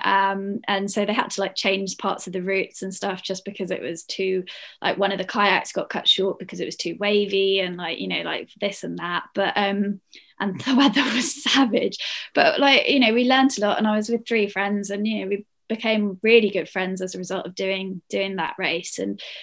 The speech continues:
we learned a lot about ourselves and about each other. And, um, yeah, I think kind of a lot of things have kind of stemmed off the back of that, to be honest.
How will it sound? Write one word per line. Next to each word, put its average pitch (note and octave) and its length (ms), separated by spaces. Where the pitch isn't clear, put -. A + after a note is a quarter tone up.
we G3 220
learned G3 320
a G3 60
lot G3 160
about F#3 280
ourselves F#3+ 420
and F#3+ 80
about F#3+ 240
each F#3+ 220
other. G3 340
And, G3 320
um, G3 540
yeah, A#3 180
I A3 60
think A3 180
kind G3+ 160
of G3+ 100
a G#3+ 80
lot A3 180
of F#3+ 100
things G3+ 320
have F#3 100
kind G3 160
of F#3 100
stemmed F#3+ 520
off - 180
the F#3+ 60
back F#3+ 260
of F3+ 80
that, - 240
to - 100
be F#3 80
honest. G#3 460